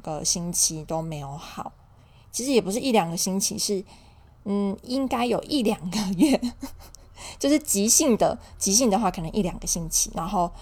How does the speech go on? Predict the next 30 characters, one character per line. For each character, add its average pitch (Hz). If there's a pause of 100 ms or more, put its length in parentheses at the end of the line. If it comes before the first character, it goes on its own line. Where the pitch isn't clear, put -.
(760)
呃， 180
那 190
种 175
就 196
是 185
要 214
痛 220
不 170
痛 175 (680)
的 185
这 -
种 175
状 185
况， 190
那 175
一 220
两 175
个 -
月 175
还 185
没 147
好， - (420)
所 -
以 208
我 170
就 180
去 -
照 175
了 156
胃 165